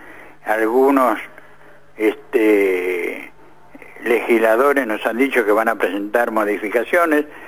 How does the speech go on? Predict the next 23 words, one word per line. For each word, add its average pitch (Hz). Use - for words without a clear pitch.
lo 113
cual 131
realmente 127
es 120
una 117
burla, 135
porque 107
son 123
modificaciones 113
estéticas 131
que 110
no 127
modifican 117
para 135
nada 143
el 107
fondo 120
de 110
la 120
cosa. 151
Hay 117
algunos 120
como 101